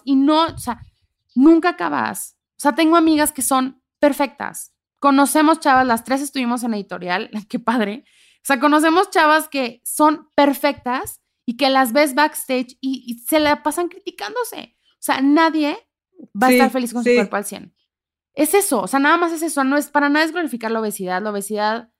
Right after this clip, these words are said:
Speaker 1: es un tema de, de, de hábitos y cada quien tendrá que repararlo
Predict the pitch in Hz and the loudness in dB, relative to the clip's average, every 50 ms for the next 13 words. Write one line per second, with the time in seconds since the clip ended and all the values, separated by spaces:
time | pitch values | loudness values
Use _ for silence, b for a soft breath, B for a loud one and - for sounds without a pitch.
0 | _ _ _ _ _ _ _ _ _ _ _ _ _ _ _ _ _ _ _ _ | _ _ _ _ _ _ _ _ _ _ _ _ _ _ _ _ _ _ _ _
1 | _ - 226 240 233 262 294 294 240 - 285 285 285 302 302 294 269 233 214 202 | _ -6 -4 -4 -2 0 0 0 0 0 0 2 2 2 2 2 0 0 -2 -4
2 | 180 196 196 185 180 180 180 185 185 180 131 170 202 220 226 240 262 269 294 - | -2 -2 -2 0 0 -2 -2 -4 -4 -6 -8 -6 -4 -2 0 0 0 0 -2 -2
3 | - 311 302 - 233 - 226 226 226 233 233 - 233 220 220 220 220 214 220 214 | -2 -4 -4 -4 -8 -4 -2 -2 -2 -2 -4 -6 -6 -4 -4 -4 -4 -4 -6 -6
4 | 202 190 190 196 196 196 - 202 196 190 190 185 185 190 190 196 - - 180 190 | -6 -4 -4 -4 -4 -4 -6 -8 -6 -6 -4 -6 -6 -6 -8 -10 -4 -2 0 0
5 | 214 233 277 294 302 | 2 0 2 2 0